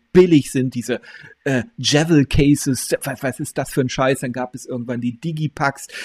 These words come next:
die, wenn man sie, äh, äh, mal ein bisschen mehr hin und her transportiert, ir-, au-, ir-, auch irgendwann total abgeranzt aussahen, weil sie komplett aus Pappe waren.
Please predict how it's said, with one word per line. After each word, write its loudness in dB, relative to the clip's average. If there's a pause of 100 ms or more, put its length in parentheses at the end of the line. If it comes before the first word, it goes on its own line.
(160)
die, -2 (200)
wenn -4
man -6
sie, -8
äh, 2 (160)
äh, 0
mal 0
ein -4
bisschen -2
mehr -2
hin -4
und -4
her 0
transportiert, -6
ir-, 0
au-, 0
ir-, 2
auch 2
irgendwann 0
total -4
abgeranzt -8
aussahen, -6
weil -6
sie -12
komplett -8
aus -12
Pappe -4
waren. 0